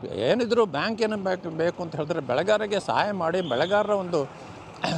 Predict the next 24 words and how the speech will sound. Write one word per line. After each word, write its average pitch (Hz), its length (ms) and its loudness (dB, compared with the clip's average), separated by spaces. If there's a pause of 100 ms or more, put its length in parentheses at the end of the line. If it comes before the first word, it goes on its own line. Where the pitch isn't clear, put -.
(120)
ಉನ್ನತಿ, 190 520 4 (140)
ಬೆಳೆಗಾರರ 190 420 4
ಒಂದು 185 220 2
ಬೆಳವಣಿಗೆಯನ್ನು 214 680 4
ನೋಡಬೇಕೇ 185 480 4
ವಿನಃ 165 420 2 (560)
ಬೆಳೆಗ-, 175 440 4
ಬೆಳೆಗಾರನ 190 540 4
ಈ 170 200 6
ಥರದಲ್ಲಿ 190 520 4 (720)
ಅಟ್ಟಾಡಿಸು, 214 720 4
ಏ, 160 540 4
ಮ-, 147 280 2 (100)
ಜ-, 147 320 0
ಜನರಿಗೆ, 175 460 4
ಜನರಿಗೆ 170 420 2
ಹಿಂಸೆ 175 300 2
ಮಾಡೋದು 165 380 2
ಒಂದು 151 180 0
ಧರ್ಮ 139 300 2
ಅಲ್ಲ, 123 240 2
ನ್ಯಾಯವೂ 156 460 0
ಅಲ್ಲ. 123 160 2 (720)
ಇದರಿಂದ 208 320 2